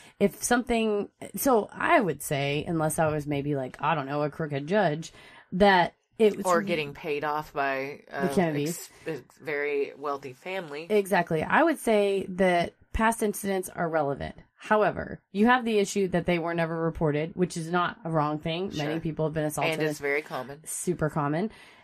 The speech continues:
Speaker 1: And the, the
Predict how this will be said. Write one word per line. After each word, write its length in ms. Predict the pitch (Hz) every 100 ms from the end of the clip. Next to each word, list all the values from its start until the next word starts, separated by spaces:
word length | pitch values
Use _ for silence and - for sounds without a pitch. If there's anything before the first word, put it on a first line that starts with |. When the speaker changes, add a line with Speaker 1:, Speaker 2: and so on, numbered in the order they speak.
| -
Speaker 1:
And 420 | 233 208 196 185 - _ - 190 _ _ - 190 _ _ _ -
the, 200 | 214 196 -
the 160 | 208